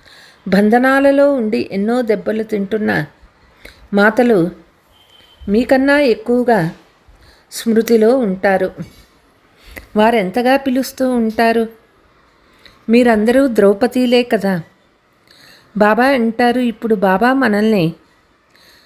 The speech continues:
అపవిత్రం నుంచి రక్షిస్తారు." మాతలలో పూతన మొదలైన పేర్లను కల్పపూర్వం ఇవ్వబడిన వారు కూడా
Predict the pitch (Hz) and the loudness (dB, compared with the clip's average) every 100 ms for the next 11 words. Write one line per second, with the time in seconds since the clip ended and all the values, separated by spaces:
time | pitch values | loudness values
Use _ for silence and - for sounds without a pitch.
0 | _ _ _ _ _ _ _ _ _ _ | _ _ _ _ _ _ _ _ _ _
1 | - _ _ _ _ _ _ _ - _ | -20 _ _ _ _ _ _ _ -20 _
2 | _ _ 202 220 262 285 - 269 269 247 | _ _ -4 0 0 0 -2 0 2 0
3 | 220 - 254 247 - - 240 226 - 214 | -2 -2 -4 -2 -4 -4 -6 -6 -4 -2
4 | 214 175 180 - _ _ _ _ - _ | 0 0 -2 -6 _ _ _ _ -20 _
5 | _ 196 202 233 285 285 285 285 285 208 | _ 0 2 2 2 2 2 0 -2 -6
6 | 214 254 254 254 214 202 214 214 202 190 | -2 -2 0 0 -2 -2 -2 -2 -4 -4
7 | 190 226 220 156 147 _ _ _ _ - | 0 0 -2 -4 -8 _ _ _ _ -20
8 | - - - 233 226 277 277 269 254 277 | -20 -20 -2 0 2 0 0 0 0 0
9 | 294 - 214 214 233 233 233 233 226 220 | 0 -4 -4 0 0 2 2 2 0 0
10 | 220 214 220 320 | -4 -2 0 0